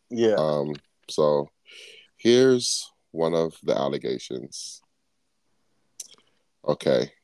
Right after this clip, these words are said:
Speaker 2: While in New York City, Mister Combs told Miss Ventura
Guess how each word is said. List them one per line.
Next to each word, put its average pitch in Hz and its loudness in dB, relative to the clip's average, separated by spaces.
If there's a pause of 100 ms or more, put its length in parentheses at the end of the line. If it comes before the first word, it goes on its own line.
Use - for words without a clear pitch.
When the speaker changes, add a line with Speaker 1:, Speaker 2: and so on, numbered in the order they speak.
(1120)
Speaker 2:
While 78 4
in 95 2
New 92 -2
York 95 0
City, 69 -6 (2250)
Mister - 0
Combs 90 2
told 85 0
Miss 87 0
Ventura 73 0